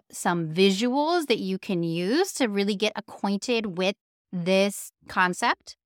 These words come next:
And we're gonna talk about some strategies you can use to make sure you're staying in the center of your life. And really, I think the key to this is just awareness and being aware of when you're stepping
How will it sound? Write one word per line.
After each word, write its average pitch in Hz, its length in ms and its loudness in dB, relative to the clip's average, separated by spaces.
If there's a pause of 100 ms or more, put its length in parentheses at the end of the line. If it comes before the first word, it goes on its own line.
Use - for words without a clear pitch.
(300)
And 254 240 4
we're 359 80 6
gonna 330 180 4
talk 269 240 0
about 240 200 2
some 254 120 0
strategies 202 680 2
you 185 120 -2
can 175 240 -4
use 185 580 -2
to 269 140 2
make 233 160 4
sure 226 160 -2
you're 220 160 0
staying 233 460 2 (300)
in 277 240 4
the 330 120 4
center 285 760 2
of 196 220 4
your 190 200 0
life. 180 420 0
And 226 240 0
really, 269 380 2 (340)
I 202 100 2
think 208 300 -4
the 170 200 -6
key 247 440 0
to 277 120 -4
this 262 380 0 (100)
is 226 500 0
just 240 360 -4
awareness 233 800 -2
and 190 160 -2
being 220 240 2
aware 240 460 2
of 190 180 0
when 214 160 2
you're 254 120 2
stepping 226 480 -6